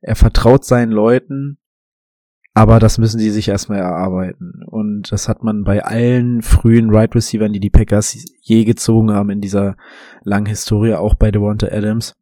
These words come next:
gesehen. Im ersten Jahr siehst du von denen nicht so viel. Klar war da immer dann noch ein anderer Wide Receiver da, der, ähm,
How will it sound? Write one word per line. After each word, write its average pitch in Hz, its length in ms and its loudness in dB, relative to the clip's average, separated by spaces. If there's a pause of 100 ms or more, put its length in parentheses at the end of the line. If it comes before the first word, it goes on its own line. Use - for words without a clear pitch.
(520)
gesehen. 101 500 0 (1500)
Im 107 160 -4
ersten 104 460 -2
Jahr 98 440 0 (600)
siehst - 380 -10
du - 20 -4
von 98 240 -2
denen 104 160 -2
nicht 113 160 -4
so 110 140 0
viel. 87 400 -6 (960)
Klar 98 340 0
war 110 120 0
da 110 180 2
immer 104 160 -2
dann 110 160 0
noch 104 160 -4
ein 101 80 -4
anderer 117 420 -2
Wide 117 200 0
Receiver 110 400 -4
da, 104 320 0
der, 107 440 0
ähm, 104 720 -8